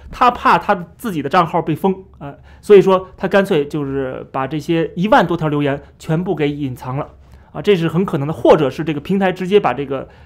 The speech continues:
一万多条隐藏了。所以说可以看得出来，就是这个国家，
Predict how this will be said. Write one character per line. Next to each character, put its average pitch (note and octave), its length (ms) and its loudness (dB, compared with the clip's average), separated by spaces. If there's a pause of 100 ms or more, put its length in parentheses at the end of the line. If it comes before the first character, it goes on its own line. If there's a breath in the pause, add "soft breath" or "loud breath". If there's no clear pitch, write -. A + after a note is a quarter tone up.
一 F3 100 -2
万 F#3 140 2
多 D#3 100 0
条 D3 220 -4 (380)
隐 C#3+ 200 -8
藏 C3+ 240 -8
了。 - 120 -6 (340 soft breath)
所 C4+ 140 0
以 C#4+ 40 4
说 B3+ 140 0
可 C#4 140 -2
以 - 20 0
看 - 180 -4
得 G3 80 0
出 E3 140 -4
来， D#3 140 0
就 D#3+ 100 -4
是 D#3 180 -8 (760 soft breath)
这 C#4 100 -4
个 A#3 80 0
国 G3+ 220 4
家， A3 340 2